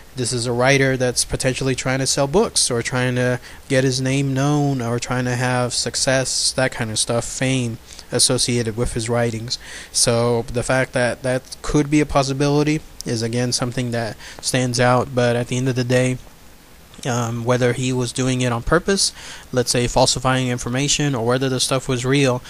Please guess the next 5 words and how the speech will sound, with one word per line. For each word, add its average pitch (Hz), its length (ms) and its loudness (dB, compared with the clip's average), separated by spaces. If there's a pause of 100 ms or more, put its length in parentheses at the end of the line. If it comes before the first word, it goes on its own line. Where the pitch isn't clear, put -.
(260)
one 123 200 0
cannot 127 300 -2
deny 123 420 0
that 110 240 -4 (100)
these 113 640 -4